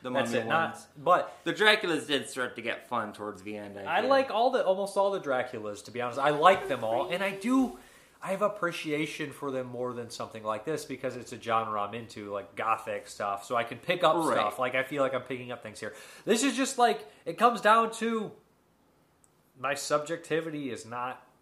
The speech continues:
Speaker 2: for this. Like, newer ghost films just don't do much for me. They never have, and they probably never will.
Speaker 1: You're talking about, um,
Speaker 2: American ghost stories that are made in the last twenty years don't do much for me.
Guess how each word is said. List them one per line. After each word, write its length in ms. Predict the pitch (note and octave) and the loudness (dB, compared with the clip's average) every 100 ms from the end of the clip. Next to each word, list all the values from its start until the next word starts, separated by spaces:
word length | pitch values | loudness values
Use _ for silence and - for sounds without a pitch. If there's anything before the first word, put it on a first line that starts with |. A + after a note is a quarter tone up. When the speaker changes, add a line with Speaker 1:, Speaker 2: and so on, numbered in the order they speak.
| A2+ | -20
Speaker 2:
for 200 | - A#2+ | -6 -4
this. 380 | D3+ F2+ - - | -4 -6 -12 -8
Like, 260 | A2 G#2+ G#2+ | -4 -4 -4
newer 260 | A#2+ D3+ C#3 | -2 0 2
ghost 340 | B2+ D3+ D3 | 2 2 0
films 260 | B2+ A#2 A2 | -4 -4 -8
just 160 | A#2+ | -8
don't 220 | - C3+ A#2+ | -6 -6 -6
do 140 | C3+ | -4
much 220 | C#3 A#2 | -2 -4
for 220 | - G2+ | -6 -10
me. 120 | G2 F#2+ | -10 -14
They 140 | G2 | -12
never 320 | G2 A2+ C#3 | -4 -2 0
have, 320 | A#2 A#2+ A#2+ B2 - _ - | 0 0 -2 -6 -18 _ -20
and 80 | A2+ | -14
they 80 | A2+ | -12
probably 380 | - A#2+ C3 | -2 -2 -2
never 280 | B2 A2+ A2+ | -6 -6 -6
will. 280 | G#2+ G2+ - - _ _ _ _ _ _ _ _ _ _ _ _ | -8 -8 -8 -12 _ _ _ _ _ _ _ _ _ _ _ _
Speaker 1:
You're 220 | C#3+ F3+ | -8 -6
talking 200 | G3 B2+ | -8 -10
about, 300 | A#2+ A2 A2+ | -8 -8 -8
um, 340 | A2 G#2+ G#2 G2+ A#2 A#2+ | -12 -12 -14 -18 -20 -8
Speaker 2:
American 500 | A2+ C#3 E3 E3 C3+ | 2 4 4 2 0
ghost 220 | B2+ B2+ | 0 0
stories 340 | C3+ B2 B2 A#2 | -6 -6 -6 -8
that 120 | A2 | -10
are 80 | A2 | -6
made 160 | A2+ | -6
in 100 | A2 | -6
the 60 | G#2 | -6
last 260 | G#2+ G#2+ | -6 -6
twenty 220 | - G#2+ G2+ | -10 -12 -10
years 220 | G2+ G2 | -12 -10
don't 240 | G#2+ G2 | -10 -10
do 100 | G2 | -12
much 200 | F#2+ F#2 | -14 -16
for 200 | - G2 | -14 -14
me. 100 | F2+ | -14